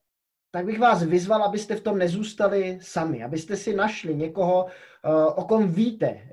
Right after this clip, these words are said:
že, eh, se s Ježíšem setkal, že v, v Ježíše věří, abyste to s ním sdíleli a abyste se, eh, společně modlili.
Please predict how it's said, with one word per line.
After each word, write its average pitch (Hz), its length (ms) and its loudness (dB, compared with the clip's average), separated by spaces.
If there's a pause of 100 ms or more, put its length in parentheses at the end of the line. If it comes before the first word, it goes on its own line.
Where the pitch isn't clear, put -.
(140)
že, 160 640 2
eh, 143 480 0 (300)
se - 180 -8
s 139 100 -4
Ježíšem 147 420 -4
setkal, 135 420 -12 (520)
že 165 160 0
v, 175 60 0
v 190 320 -4
Ježíše 214 460 4
věří, 185 480 2 (840)
abyste 202 360 0
to 233 100 0
s - 120 -6
ním 196 220 0
sdíleli 196 720 0
a 190 80 4
abyste 185 300 -4
se, 190 160 0
eh, 175 460 -2
společně 165 880 -2
modlili. 131 500 -4